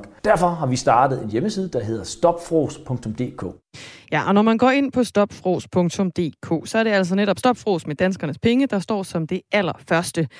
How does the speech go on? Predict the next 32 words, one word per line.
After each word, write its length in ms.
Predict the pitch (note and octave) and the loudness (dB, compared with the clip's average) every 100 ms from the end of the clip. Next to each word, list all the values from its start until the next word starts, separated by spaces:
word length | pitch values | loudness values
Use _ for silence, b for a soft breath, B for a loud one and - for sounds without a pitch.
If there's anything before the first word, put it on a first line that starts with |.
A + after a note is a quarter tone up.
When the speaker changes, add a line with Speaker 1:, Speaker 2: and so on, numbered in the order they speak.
| B B B B G#3+ | B B B B 2
Speaker 2:
Vi 80 | |
afdækker 480 | A#3+ A3+ C#4 C#4 B3+ | 4 2 4 4 4
med 120 | B3 | 2
din 240 | A3+ C#4 F#3+ | 2 2 4
hjælp, 260 | A3+ B3+ - | 4 0 -4
hvordan 360 | - F3 F#3 G#3+ | -2 2 2 0
politikerne 560 | F#3+ F#3+ A3+ F3+ E3 | 0 2 2 0 -4
spilder 440 | - - - C#4 C#4+ | -6 -2 2 4 4
milliarder 460 | F#3 E3 F#3+ - | 4 2 2 0
af 80 | - | -6
kroner 460 | - C4+ C#4+ C#4+ F3+ | 2 4 6 4 2
hvert 380 | E3+ G3 G3+ - | 0 -2 -2 -2
år 160 | F#3 - | -4 -2
på 120 | - E3 | -6 -6
frås. 600 | - A3+ A#3+ - - - B B B | -4 -2 0 -2 -8 -12 B B B
Nye 160 | C4 C#4 | 6 6
Borgerlige 400 | F#3 F#3+ G#3+ E3 | 6 4 2 2
vil 100 | F3+ | 2
hvert 220 | C4 G3+ | 4 4
år 120 | D3+ | 0
stille 260 | C#3+ D#3+ D#3+ | -2 -6 -2
forslag 480 | F3 E3+ E3+ E3 C#3 | 0 0 0 0 0
i 40 | |
Folketinget 640 | D#3+ G3 A3 A3+ F#3 E3 | 2 2 2 0 0 0
om 160 | - A#3+ | 2 0
at 60 | B3 | -2
stoppe 480 | - - G#3+ C#4 | -2 0 0 0
frås 420 | - - D#3 - - | -2 -2 -2 -4 -8
for 120 | - | -6
seks 420 | G3 - - - - | -4 -4 -6 -10 -2
milliarder 600 | F#3 E3 D3+ B2 D3+ - _ | 0 0 -2 -2 -6 -8 _
kroner. 400 | - C#3 D3 D3+ | -6 0 2 2